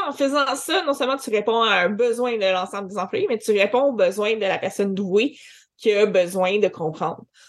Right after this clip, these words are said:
Donc, encore une fois, ce qui est nécessaire à une personne neurodivergente va être utile à tout le monde.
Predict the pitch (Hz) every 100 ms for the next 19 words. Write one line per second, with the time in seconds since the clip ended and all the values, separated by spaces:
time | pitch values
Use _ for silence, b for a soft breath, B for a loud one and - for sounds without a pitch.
0 | b - 180 - 180 180 165 170 175 233
1 | 233 247 - - 202 180 208 226 226 202
2 | 180 190 165 - 190 190 180 190 185 180
3 | 175 165 180 190 202 196 165 - - 202
4 | 175 - 165 170 160